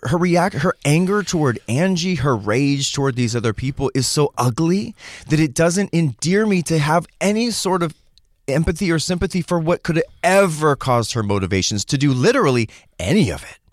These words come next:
Be a part of six people of Reality Von Teese. Help Jen Shaw, uh, write an email, then lie about what you said in it on the day. You, and you go into a reunion, you wanna be,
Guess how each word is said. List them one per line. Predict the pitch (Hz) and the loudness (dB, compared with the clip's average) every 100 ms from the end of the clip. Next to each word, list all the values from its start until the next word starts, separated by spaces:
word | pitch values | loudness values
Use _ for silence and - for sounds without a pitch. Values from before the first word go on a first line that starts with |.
| - 107 | -16 -6
Be | 107 113 | 0 2
a | 123 | 4
part | - 120 | 2 2
of | 151 | 2
six | - - 208 220 | -2 -2 -2 -2
people | - 233 165 123 | -2 -2 0 0
of | 95 | 0
Reality | 95 87 82 85 | 0 -2 -4 -4
Von | 82 78 | -4 -4
Teese. | - 73 - - - | -6 -6 -6 -10 -16
Help | - - 123 123 | -8 -2 -2 -2
Jen | - 151 165 | 0 0 0
Shaw, | 208 196 170 - - - - | 2 2 2 -2 -20 -16 -8
uh, | - 135 | -4 -4
write | 95 127 147 | 2 2 2
an | 143 | 2
email, | 147 156 151 | 2 2 2
then | 135 131 | 2 0
lie | 101 101 147 | -2 0 0
about | 143 143 | 2 2
what | - | 0
you | 139 143 | -2 -2
said | - 170 | 0 0
in | 202 120 | 2 0
it | - - | -2 -4
on | 120 123 120 | 0 0 2
the | 120 | 0
day. | 120 - - 131 | -2 -4 -10 -2
You, | 151 233 - | 0 0 -2
and | 127 | -2
you | 110 | 0
go | 117 196 | 0 0
into | 180 185 | 0 0
a | |
reunion, | 143 131 120 110 | 0 0 0 0
you | 117 | 0
wanna | 117 104 | 0 0
be, | 104 104 | 0 -2